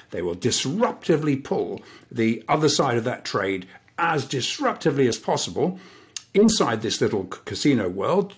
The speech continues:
to actually, um, profit. And in this case, it was, they pulled the shorts. They called in the loans, uh, before the specs could exit these positions. And it forced upside what we called air pockets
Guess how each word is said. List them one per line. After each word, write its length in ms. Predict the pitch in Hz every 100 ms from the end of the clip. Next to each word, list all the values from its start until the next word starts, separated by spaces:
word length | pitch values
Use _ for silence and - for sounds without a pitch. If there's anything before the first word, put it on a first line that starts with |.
| -
to 200 | 190 127
actually, 600 | 95 - 131 139 156 - - -
um, 280 | 156 156 -
profit. 400 | - 247 123 -
And 80 | 123
in 140 | 117
this 200 | 214 262
case, 540 | - 120 143 220 - - _ _ -
it 300 | 240 - 120
was, 500 | 113 127 160 - - - -
they 200 | 185 220
pulled 500 | - 123 113 127 127
the 80 |
shorts. 600 | 151 - - 240 220 -
They 120 | - 131
called 400 | - 185 190 180
in 180 | 175
the 80 | 175
loans, 640 | 185 247 269 160 202 220 - - - -
uh, 120 | 151
before 680 | 143 165 - 302 277 113 180 - -
the 100 | -
specs 460 | - - 196 - -
could 260 | 165 156 -
exit 460 | 208 - - 139 156
these 200 | 156 -
positions. 640 | 147 185 208 127 101 - - -
And 100 | -
it 60 | -
forced 640 | - 262 208 127 - - - _ _ 196
upside 640 | 214 - - 180 135 127
what 140 | 143
we 60 | 139
called 380 | - 135 113 - -
air 200 | 180 185
pockets 640 | 180 117 - - - -